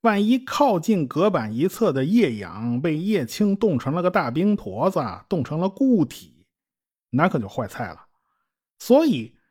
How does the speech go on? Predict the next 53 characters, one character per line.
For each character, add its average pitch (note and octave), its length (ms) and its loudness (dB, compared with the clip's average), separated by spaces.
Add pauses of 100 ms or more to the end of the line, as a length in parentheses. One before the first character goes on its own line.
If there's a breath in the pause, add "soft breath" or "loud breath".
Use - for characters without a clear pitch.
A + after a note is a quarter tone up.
(220)
这 D4+ 180 2
层 A#3 260 4
隔 A3+ 280 6
板 A2 260 -4
的 D#3 140 -4
保 C3+ 220 -4
温 G#3 300 2
隔 C#3 220 -2
热 E4+ 360 6
就 A#2+ 140 -8
成 - 200 -6
了 B2 80 0
大 B2 160 -4
问 A2+ 160 -6
题 G#2+ 140 -12
了。 A2+ 180 -10 (560)
好 D#3+ 140 0
在 A3+ 240 2
美 C#3 180 -2
国 D#3 120 2
人 G3+ 100 4
最 G#3 140 0
后 F#3 140 -2
呢， C#3+ 100 0
还 C3 180 -6
是 D#3+ 100 -4
靠 C#3 320 -4 (280 soft breath)
保 A#2 80 -4
温 C#3+ 120 2
材 - 140 -2
料 D#3 260 0
和 B2+ 220 -6
结 C3+ 160 -4
构 F#3 100 0
设 E3+ 200 -2
计 G#2+ 140 -8
解 G2+ 280 -10
决 A2 180 -6
了 C#3+ 100 0
这 F#3 140 -2
个 A#2+ 120 -4
问 A2+ 180 -2
题。 F#2+ 220 -16 (160 soft breath)
他 - 120 -2
们 G#3+ 120 4
在 D#3+ 100 -2
材 A#2 300 -8
料 F3 180 0
上 C3 120 -2
的 B2 60 -2
功 D#3 280 2
力 C3+ 160 0
啊， F#2 180 -14